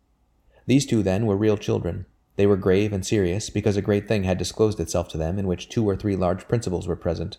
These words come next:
and no more. There was that love of one another whose consummation seemed imperiled, for how could these two ever wed if Robin were to quarrel with his father? There was the religion which was in their bones and blood, the religion for which already they had suffered, and their fathers before them.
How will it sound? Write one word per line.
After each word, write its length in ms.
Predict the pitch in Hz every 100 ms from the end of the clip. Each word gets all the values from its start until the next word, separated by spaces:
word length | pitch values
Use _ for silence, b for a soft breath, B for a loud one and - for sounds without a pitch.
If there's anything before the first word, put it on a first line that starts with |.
| _
and 80 | 95
no 140 | 98
more. 300 | 92 101 95 _ _ _ _ _ _ _ b b
There 120 | 107 104
was 120 | 98
that 180 | 92 90
love 180 | 95
of 120 | 95 95
one 140 | 95
another 360 | 90 87 95 104
whose 140 | 101
consummation 640 | - 95 92 92 92 95 90
seemed 200 | 92 87
imperiled, 400 | 85 85 85 104 _
for 140 | -
how 120 | 101 98
could 160 | 101
these 140 | 101 -
two 180 | 113
ever 160 | 101 98
wed 240 | 98 127
if 140 | 85 80
Robin 280 | 87 85 87
were 100 | 85
to 120 | 87
quarrel 280 | - 107 85
with 140 | 85
his 100 | 87
father? 340 | - 104 98 - _ _ _ _ _ _ -
There 120 | 104
was 160 | 98 90
the 80 |
religion 420 | 87 87 90 101 90
which 140 | 85
was 120 | 87
in 80 | 87
their 100 | 87
bones 300 | 92 92 87
and 120 | 85
blood, 380 | 95 101 85 92
the 80 | 90
religion 360 | 90 101 95
for 120 | 85 95
which 200 | 92 98
already 340 | 98 104 110
they 140 | 90
had 140 | 85 -
suffered, 360 | 101 - 85
and 120 | 90 87
their 100 | 85
fathers 320 | 104 92 82
before 320 | 87 113 107
them. 180 | 87